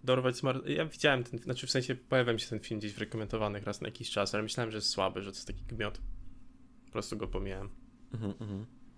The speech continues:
Speaker 1: To sobie wrócę do niego. Ale w Praktykancie,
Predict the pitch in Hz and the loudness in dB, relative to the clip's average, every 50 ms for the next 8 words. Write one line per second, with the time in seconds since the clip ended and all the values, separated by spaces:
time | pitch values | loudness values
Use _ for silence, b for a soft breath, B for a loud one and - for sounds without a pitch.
0 | B B B B B B B B - - - - - - 120 - - 110 110 107 | B B B B B B B B -20 -20 -16 -10 -6 -6 -4 -4 -4 -2 -4 -4
1 | 104 107 104 - 101 104 101 104 104 107 - - - - 113 123 123 127 123 - | -4 -4 -4 -4 -4 -4 -6 -6 -8 -10 -12 -6 2 4 6 8 8 6 4 2
2 | 127 - - 143 139 - - 123 - 156 131 117 - - - - | -2 0 2 2 2 4 2 4 6 6 6 6 4 2 -2 -4